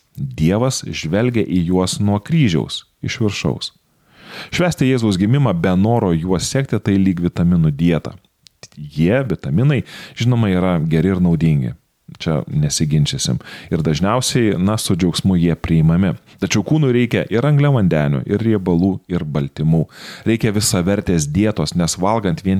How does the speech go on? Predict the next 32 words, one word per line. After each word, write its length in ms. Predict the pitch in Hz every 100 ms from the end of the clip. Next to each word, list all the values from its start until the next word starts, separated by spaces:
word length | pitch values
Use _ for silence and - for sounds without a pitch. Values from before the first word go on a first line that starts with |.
| 98
tik 140 | 82
vitaminus 560 | 82 76 73 82 147 - - - - -
ir 160 | 185 139
užsigeriant 560 | - 123 113 95 85
vandeniu 480 | 90 127 170 120 98 - - -
galima 320 | 117 120 117
išgyventi 560 | 107 98 107 117 107 90
tiek, 320 | - 139 156 -
kiek 320 | - 120 104
galima 400 | 101 104 101 95
išgyventi 480 | 85 95 110 113 147
ir 80 | 135
geriant 320 | 101 90 92
tik 220 | 131 -
vandenį. 400 | 160 101 76 64 - -
Šešias, 460 | - - 147 170 - _ -
aštuonias 460 | - - 87 76 -
savaitės. 480 | 80 87 - - - - - - - 98
Ir 80 |
mokslininkai 460 | 117 110 117 98 98
primena, 320 | 156 135 95
kad 160 | 92 82
baltymų 400 | 90 90 101 101
stygius 400 | - 139 123 -
pražudys 400 | 104 90 107 113
greičiau 400 | 131 131 - 85 76
nei 100 | 73
vitaminai. 560 | 73 85 87 80 58 - _ _ _ _ - - - -
Neužtenka 540 | 123 117 170 165 123
vien 320 | 104 120 131
tik, 240 | 127 123 -
e, 280 | 98 87